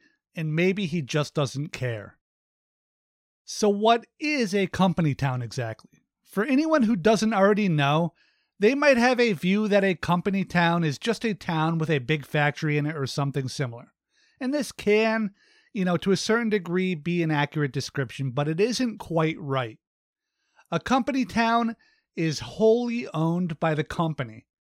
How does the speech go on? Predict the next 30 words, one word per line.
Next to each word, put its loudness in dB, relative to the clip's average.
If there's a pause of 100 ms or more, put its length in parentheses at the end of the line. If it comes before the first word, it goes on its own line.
(400)
The 0
real 2
estate, 0 (260)
the 0
homes, 0
the -6
stores, -2 (140)
everything, -6 (320)
even 0
the -2
utilities -2
in -4
many -4
cases. -14 (1400)
Now, 4
you 2
could 2
also 4
say 2
it -6
could -4
be -4
a 0
town -2
which -4 (300)
relies 2
on -6
a -6
single -2
company -4